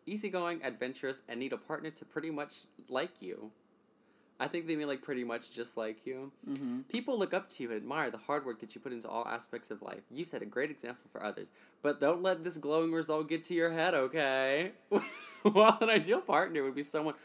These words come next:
Speaker 1: who's just as adventurous, they should also be level-headed. So if you're not adventurous and level-headed, this isn't gonna work. Go ahead and read yours.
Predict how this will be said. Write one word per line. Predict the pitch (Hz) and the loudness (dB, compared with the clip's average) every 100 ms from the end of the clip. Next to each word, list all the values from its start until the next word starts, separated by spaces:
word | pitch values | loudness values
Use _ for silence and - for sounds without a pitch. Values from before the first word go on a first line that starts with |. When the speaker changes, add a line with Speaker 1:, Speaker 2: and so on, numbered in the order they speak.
| - - - | -20 -20 -2
Speaker 1:
who's | 170 127 | 0 0
just | - 147 - | 0 0 0
as | 196 | -2
adventurous, | 214 196 143 113 107 107 131 - - - - | -2 0 -2 -2 -4 -2 -4 -8 -18 -16 -8
they | |
should | - | -4
also | 120 160 143 | 0 0 0
be | 135 | -2
level-headed. | 113 143 156 131 101 - 60 - _ - - _ | 0 0 -2 -4 -6 -6 -10 -14 _ -20 -20 _
So | - 156 | 0 0
if | 156 | 2
you're | 160 | 0
not | 160 | 0
adventurous | 202 170 170 170 | 0 -2 -4 -6
and | 160 | -4
level-headed, | 143 151 143 123 127 | -4 -4 -6 -4 -4
this | 117 123 | -6 -8
isn't | 127 131 | -10 -8
gonna | 131 | -8
work. | 151 156 120 _ - | -4 -4 -6 _ -8
Go | 151 | -8
ahead | 160 | -6
and | 156 | -6
read | 151 | -4
yours. | 143 147 190 | -4 -4 -8